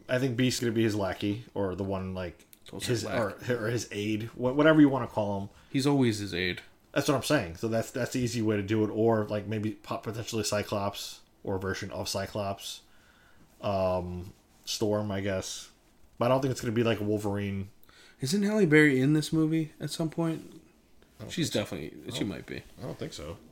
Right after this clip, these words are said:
Speaker 2: Feels like she has no jobs right now, so she's probably like, "Please fucking let me be somewhere in this."
Speaker 1: <laughs> Let me just put me anywhere in the M C U. But yeah, that's, those are my theories.
Speaker 2: Hugh
Speaker 1: I don't know if
Speaker 2: Jackman?
Speaker 1: you, uh,
Speaker 2: Yay or nay? What's the percentage?
Speaker 1: I think the only, the only other cameo we're gonna get is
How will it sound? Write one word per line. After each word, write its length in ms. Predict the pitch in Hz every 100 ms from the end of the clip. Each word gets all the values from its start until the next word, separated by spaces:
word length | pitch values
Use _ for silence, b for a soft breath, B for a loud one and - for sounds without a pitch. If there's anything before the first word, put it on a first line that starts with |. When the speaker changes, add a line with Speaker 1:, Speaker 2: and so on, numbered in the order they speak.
| -
Speaker 2:
Feels 220 | - 196
like 80 | 180
she 100 | 151
has 140 | 139
no 120 | 143
jobs 440 | 127 135 - - -
right 200 | 90 90
now, 180 | 80 101
so 180 | - 104
she's 200 | - -
probably 180 | - 139
like, 160 | 135 -
"Please 220 | 135 120
fucking 360 | 120 113 117 113
let 120 | 110
me 100 | 107
be 200 | 110 104
somewhere 300 | - 104 98
in 120 | 98
this." 180 | 104 -
Speaker 1:
<laughs> 40 | -
Let 140 | 123
me 80 | 135
just 220 | 127 120
put 120 | - 143
me 160 | 131
anywhere 280 | 117 120 113
in 80 | 107
the 80 | 95
M 100 | 85
C 140 | -
U. 100 | - -
But 160 | 123 131
yeah, 160 | 131
that's, 280 | 110 147 - 139 131 123
those 240 | - 160 156
are 40 |
my 160 | 127 123
theories. 420 | 127 117 117 107
Speaker 2:
Hugh 100 | 131
Speaker 1:
I 40 |
don't 80 | 113
know 80 | 110
if 80 | 117
Speaker 2:
Jackman? 260 | 139 139 - - - - -
Speaker 1:
you, 140 | 104 -
uh, 140 | - - - -
Speaker 2:
Yay 240 | 117 117
or 100 | 107
nay? 160 | 104 104
What's 220 | 104 -
the 40 |
percentage? 500 | - 110 104 95 95 127
Speaker 1:
I 100 | 147
think 160 | 170
the 60 | 160
only, 360 | 151 151 143 143
the 100 | 143
only 220 | 139 147
other 200 | 143 131
cameo 440 | 120 120 120 123 123
we're 180 | 117 107
gonna 120 | 104
get 400 | 104 101 104 104
is 640 | 95 95 95 85 - -